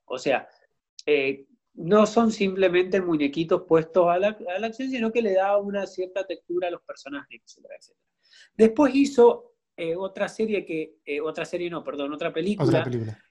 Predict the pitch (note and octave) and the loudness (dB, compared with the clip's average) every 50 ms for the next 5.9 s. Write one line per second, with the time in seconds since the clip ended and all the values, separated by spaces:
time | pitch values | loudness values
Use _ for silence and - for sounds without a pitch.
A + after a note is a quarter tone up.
0 | _ _ - - D#3+ D#3 D#3+ F3 F3 F3 D3+ C#3+ C#3 A#2+ - G3 G3+ G3 G#3 F#3+ | _ _ -2 2 4 4 4 2 0 -2 -2 -4 -4 -2 2 2 2 2 4 2
1 | F#3+ F#3 - - F#3 E3+ E3+ D#3+ - G3+ G3 F#3+ F3 F3+ - D#3 C#3 C3 B2+ B2+ | 2 0 0 -2 -2 0 0 -2 -2 2 4 4 2 2 0 -2 -2 -2 0 -2
2 | B2+ C3 C3 C3+ C#3+ E3 G3+ B3+ C4 A3+ F3+ D#3+ C#3+ C#3 - - C#3+ C3 C3 C3 | -6 -4 -4 -4 -2 0 2 4 2 2 2 0 -4 -4 -4 -4 -6 -6 -6 -6
3 | - C#3+ C3+ C3+ C3 C3 C3+ B2+ - - - B2+ C3+ D3+ F3 F3+ F#3 F3 - - | -10 -10 -6 -4 -2 -2 -2 -4 -6 -10 -8 -4 -2 0 0 -2 -2 -4 -4 0
4 | F3 E3+ F3 F3 - _ - - C#3 C3+ C#3 D3+ D#3 D3+ - - C#3 D3+ F#3+ G#3+ | 0 0 0 0 -4 _ -8 -8 -6 -2 -2 -2 -2 -2 -4 -6 -4 -2 0 -2
5 | G#3+ G#3+ - F#3 F3+ G3 G3 - - - _ - C3+ C3+ D3 D#3+ D#3 - | -4 -4 -6 -4 -4 -4 -4 -8 -16 -20 _ -4 -2 0 0 0 -2 -4